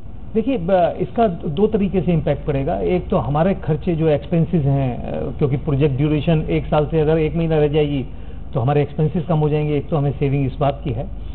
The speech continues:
दूसरा, volume जितना बढ़ेगा, अ, अगर आप कोई मकान एक महीने में बनाते हैं और एक लाख मकान बनाने का आपको करार मिलेगा,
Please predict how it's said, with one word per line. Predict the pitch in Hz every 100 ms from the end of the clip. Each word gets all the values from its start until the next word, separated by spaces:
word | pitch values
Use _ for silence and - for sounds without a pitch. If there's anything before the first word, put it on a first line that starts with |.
| - - -
दूसरा, | 143 208 240
volume | 214 131 131 151 240 254
जितना | 214 214 202
बढ़ेगा, | 123 147 135 117 82 - - - - 165
अ, | 147 143 143 135 131 - -
अगर | 143 147
आप | 143 -
कोई | 139
मकान | 131 139 147 147
एक | 147 - 151 135
महीने | 139 147
में | 151
बनाते | 135 139 135 147
हैं |
और | 143
एक | 139 143
लाख | 143 135
मकान | 123 143 147
बनाने | 139 135 139
का | 139
आपको | 131 151
करार | - 131 135
मिलेगा, | 123 135 143 117